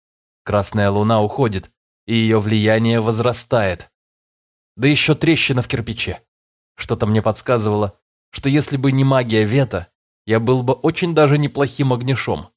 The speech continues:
Магом первого дня, не меньше. Скромняга. Усмехнулся я, поднимаясь.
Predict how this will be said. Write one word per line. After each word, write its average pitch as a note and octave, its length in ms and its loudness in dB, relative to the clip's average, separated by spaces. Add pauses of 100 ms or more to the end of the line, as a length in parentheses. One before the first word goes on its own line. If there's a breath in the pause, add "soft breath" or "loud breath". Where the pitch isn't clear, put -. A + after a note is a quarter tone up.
(540)
Магом A#2+ 420 2
первого C3+ 520 2
дня, A#2+ 280 0
не B2 120 0
меньше. A2 460 -2 (840)
Скромняга. G2 800 -6 (640)
Усмехнулся A2+ 640 -4
я, G#2+ 200 -2
поднимаясь. F#2+ 680 -6